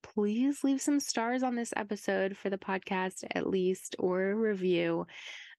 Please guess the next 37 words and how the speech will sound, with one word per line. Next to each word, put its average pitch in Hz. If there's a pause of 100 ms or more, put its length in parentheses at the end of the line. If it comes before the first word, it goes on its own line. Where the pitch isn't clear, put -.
I 190
know 185
most 170
of 294
you 330
who 294
listen 277
have 254
not 214
ever 190
left 180
a 180
review 165
because 165
we 165
do 165
not 165
have 160
nearly 170
as 170
many 165
reviews 175
as -
listens. -
So -
please 247
go 320
do 285
that 233
if -
you've 214
ever 202
listened 214
to 202
an 202
episode 180
before, 240